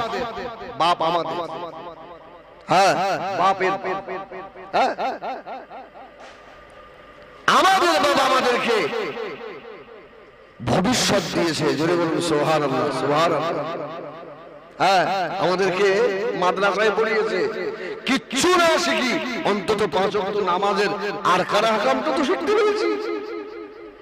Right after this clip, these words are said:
কি? আল্লাহর কোরআনটা তো ভালো করে পড়তে শিখেছি। তা সবার বাপ সব ছেলেকে আলেম করতে হবে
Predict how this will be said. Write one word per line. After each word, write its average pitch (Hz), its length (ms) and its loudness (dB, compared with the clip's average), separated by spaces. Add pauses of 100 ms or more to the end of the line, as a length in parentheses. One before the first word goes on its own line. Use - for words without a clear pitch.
(160)
কি? 240 200 -4 (1120)
আল্লাহর 190 240 6
কোরআনটা 208 400 4
তো 233 160 4
ভালো 240 160 4
করে 254 180 4
পড়তে 247 600 0
শিখেছি। 240 540 -2 (260)
তা 196 60 2
সবার 247 440 4
বাপ 254 380 2
সব 254 220 0
ছেলেকে 247 240 4
আলেম 254 200 4
করতে 262 300 0
হবে 240 260 2